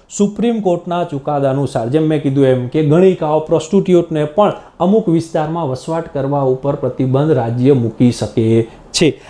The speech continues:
આ સિવાય હરવા ફરવાનો અને વસવાટ કરવાનો અધિકાર એકબીજાને પૂરક જણાય છે. મેં કીધું એમ કે જ્યાં હરવા ફરવા જઈ શકો, ત્યાં તમે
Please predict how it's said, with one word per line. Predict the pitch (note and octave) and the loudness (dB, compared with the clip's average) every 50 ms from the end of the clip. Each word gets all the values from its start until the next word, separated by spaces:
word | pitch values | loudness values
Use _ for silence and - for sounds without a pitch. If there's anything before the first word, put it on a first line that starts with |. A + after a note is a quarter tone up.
| - - - | -18 -6 -2
આ | E3+ F#3 F#3 | 0 0 0
સિવાય | F#3 - F3+ E3+ F3 F3 - - | 0 0 0 2 2 2 0 -2
હરવા | B2 B2+ D3 D#3 F#3+ G3 | -2 -2 0 2 2 2
ફરવાનો | F#3+ G3 E3 E3 D#3+ D#3+ D#3+ D#3 D#3 D#3+ | 2 0 -4 -4 -4 -2 -2 -2 -4 -4
અને | E3 - C3+ C3+ C#3+ C#3 | -6 -6 -6 -4 -4 -4
વસવાટ | A#2+ C3 B2+ - - F3 F3+ F3+ F3+ - | -4 -4 -6 -6 -4 -2 -2 -2 -2 -2
કરવાનો | D#3+ D3+ D3+ D3+ D3+ D3+ C#3+ | -2 -2 0 0 2 2 2
અધિકાર | C3 C3 C#3 C3+ C#3 B2+ C3 D3 D#3+ D3+ - - - - - - | 2 2 2 0 2 2 2 2 2 0 -4 -14 -20 -6 0 2
એકબીજાને | F#3+ G#3 G3+ G3+ F3 D#3+ D#3 D3+ D#3+ D3+ D3+ D3+ D3+ D#3+ D#3 | 2 4 4 2 0 0 0 0 0 0 0 0 0 -2 -2
પૂરક | C#3+ - C#3 C#3 C#3+ D#3 D#3 D#3 - - | -4 -4 -2 0 0 0 0 0 0 -2
જણાય | D#3 C#3 B2+ B2 A#2+ A#2+ A#2+ A#2+ A2+ A2 A2+ A2+ | -2 0 -2 -2 -2 -2 -2 -2 -2 -2 -4 -4
છે. | - - C3+ A2+ | -2 0 0 0
મેં | B2+ C#3 B2+ | 0 0 0
કીધું | C#3 C3 C3+ B2+ | 2 2 2 2
એમ | A2+ | 2
કે | A2 - - - - - D#3 C#3 | 0 -4 -14 -10 -2 0 2 4
જ્યાં | D3 D#3 D3 C#3 C#3+ | 4 4 4 2 2
હરવા | D#3+ D#3 D#3+ | 2 2 0
ફરવા | C#3+ - - D3 D3 D3 | 0 0 0 0 2 2
જઈ | C#3+ D3 D3 C#3+ | 2 2 0 0
શકો, | - C#3+ C#3 C#3 D#3 D#3+ E3 E3 - - - | -2 -4 -4 0 0 0 0 -2 -6 -10 -4
ત્યાં | - C#3+ C#3+ C#3+ C#3+ - | 0 2 2 2 2 0
તમે | - C3+ C3+ D3+ F3 F#3 | 0 0 2 2 2 0